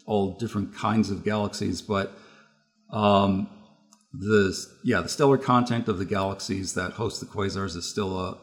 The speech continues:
a big field of research. Uh, we find galaxies, uh, so quasars perhaps, uh, that are triggered by galaxy collisions. So, uh, maybe two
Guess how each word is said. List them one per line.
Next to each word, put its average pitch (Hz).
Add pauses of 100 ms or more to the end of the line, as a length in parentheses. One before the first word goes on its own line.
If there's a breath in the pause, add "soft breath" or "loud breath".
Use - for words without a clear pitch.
a 110
big 92
field 92
of 87
research. 95 (420 soft breath)
Uh, 98
we 101
find 107
galaxies, 101
uh, 117
so -
quasars 110 (100)
perhaps, 107 (380 loud breath)
uh, 92 (180)
that 107
are 95 (140)
triggered 135
by 104
galaxy 101
collisions. 123
So, 90 (380 soft breath)
uh, 92
maybe 101
two 101